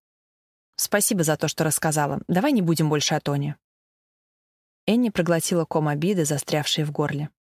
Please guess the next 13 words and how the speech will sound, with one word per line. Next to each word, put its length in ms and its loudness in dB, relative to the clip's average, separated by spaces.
«Как 220 0
скажешь», 640 0
кивнула 380 0
девушка. 520 -4
И 120 0
Энни 220 4
добавила: 600 0
«И 80 4
меня 240 4
зовут 360 2
Энни, 580 2
не 240 4
Энджи. 500 2